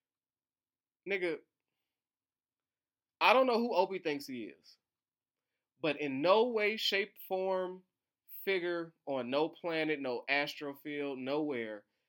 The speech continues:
it has, Opie has the mind capacity, the emotional threshold to deal with a girlfriend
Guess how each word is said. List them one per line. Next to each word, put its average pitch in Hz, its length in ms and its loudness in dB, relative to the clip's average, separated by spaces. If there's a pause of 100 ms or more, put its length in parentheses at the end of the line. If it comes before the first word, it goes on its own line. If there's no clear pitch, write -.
(220)
it 135 120 -2
has, 143 280 2
Opie 208 480 2 (440)
has 165 340 2
the 147 80 0
mind 180 480 0
capacity, 156 840 -2 (460)
the 147 100 0
emotional 170 1120 0 (960)
threshold 143 800 0 (720)
to 196 100 -2
deal 143 680 0 (400)
with 160 180 -6
a 190 60 0
girlfriend 156 880 0